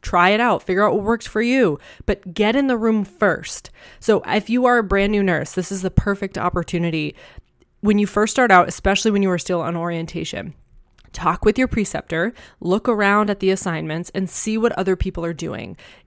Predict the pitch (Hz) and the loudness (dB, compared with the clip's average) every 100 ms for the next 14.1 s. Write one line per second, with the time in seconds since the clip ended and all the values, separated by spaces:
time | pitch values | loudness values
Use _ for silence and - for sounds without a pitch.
0 | - 214 226 214 202 175 165 185 190 - | 2 4 4 4 0 0 0 0 0 0
1 | 190 190 202 - 175 160 165 202 208 - | 2 2 0 -2 -4 -2 0 0 0 -2
2 | 190 165 160 - 185 196 175 165 170 - | -4 -6 -8 -4 0 0 -2 -2 -4 -2
3 | 170 - 156 151 170 - 170 - - 285 | -4 -4 -6 -6 -8 -8 -8 2 4 4
4 | 202 190 185 190 180 185 196 208 214 196 | 2 0 0 -2 -4 -2 -2 -2 -4 -4
5 | - 233 196 160 175 - - 180 180 180 | -4 -4 -2 -4 -6 -14 -10 -2 2 2
6 | 175 180 165 151 - - - - 196 214 | 0 -4 -4 -6 -8 -12 -12 -4 0 2
7 | 254 165 202 - 277 294 311 277 - 214 | 2 0 -4 -4 -8 -4 -2 -2 -6 -6
8 | 214 190 196 202 196 - 151 135 - - | -2 -2 -2 -2 -6 -6 -6 -6 -8 -12
9 | - - - 214 240 208 196 196 - - | -20 -14 -2 0 0 0 0 0 -2 -8
10 | - - - 226 214 208 190 185 175 165 | -12 -18 -6 0 2 0 0 -2 0 0
11 | 156 170 170 165 170 170 - 170 170 165 | 0 0 0 -2 -2 -4 -4 -2 -2 -2
12 | - 185 175 175 175 170 160 160 147 73 | -6 -6 -6 -6 -6 -6 -6 -6 -6 -8
13 | 165 - - - 190 185 214 240 247 240 | -12 -20 -20 -6 -2 2 2 2 0 -4